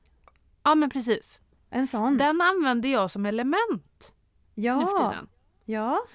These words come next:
Speaker 1: Så att jag, jag drar igång en sån då, omgång med, med vatten, och så häller jag i den. Och så lägger jag den typ, ja, men om jag har kalla fötter så lägger jag den på fötterna, fötterna eller så håller jag händerna på. Eller så. Det är inte det jättesmart?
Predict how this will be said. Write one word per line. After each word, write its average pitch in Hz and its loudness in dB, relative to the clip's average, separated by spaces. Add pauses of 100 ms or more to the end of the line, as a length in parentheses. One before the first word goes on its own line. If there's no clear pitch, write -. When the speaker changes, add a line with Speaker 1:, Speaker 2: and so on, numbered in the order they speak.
Speaker 1:
Så - -2
att 277 -4
jag, 302 2
jag 277 -2
drar 311 2
igång 285 0
en 285 -2
sån 202 0
då, 165 -4 (160)
omgång 190 -2
med, 185 -6 (280)
med 208 -2
vatten, 196 -8
och 190 -8
så - -8
häller 233 -2
jag 208 -4
i 240 -4
den. 196 -2 (140)
Och - -10
så 403 -2 (140)
lägger 190 -2
jag 415 4 (100)
den 240 0
typ, - -4 (320)
ja, - -6
men 294 2
om 262 0
jag 254 0
har 220 -4
kalla 214 -4
fötter - -4
så 180 -6
lägger 202 -2
jag - -4
den 190 -4
på 202 -10
fötterna, - -12 (160)
fötterna 185 -2
eller 190 -2
så 208 -8
håller 233 -2
jag 240 -4
händerna 185 -4
på. 170 -6 (420)
Eller 339 -2
så. - 0 (920)
Det 320 -6
är 370 0
inte 427 -2
det 302 4
jättesmart? 320 -4